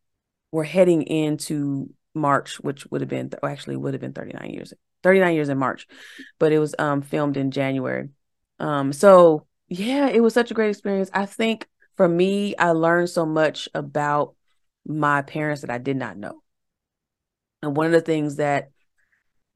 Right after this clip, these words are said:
I knew, but I didn't realize was how much my mom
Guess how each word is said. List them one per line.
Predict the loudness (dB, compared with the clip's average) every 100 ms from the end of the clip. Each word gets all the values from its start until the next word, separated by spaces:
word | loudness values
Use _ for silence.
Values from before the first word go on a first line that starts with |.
| _ -4
I | -2
knew, | 0 2 2 2 4
but | 4
I |
didn't | 4 0
realize | 0 2 4 4 2 0
was | -2 -6
how | -4 -2
much | -2 -4 -6
my | -8 -6
mom | -4 0 2 2 0 -2 -4 -8 -14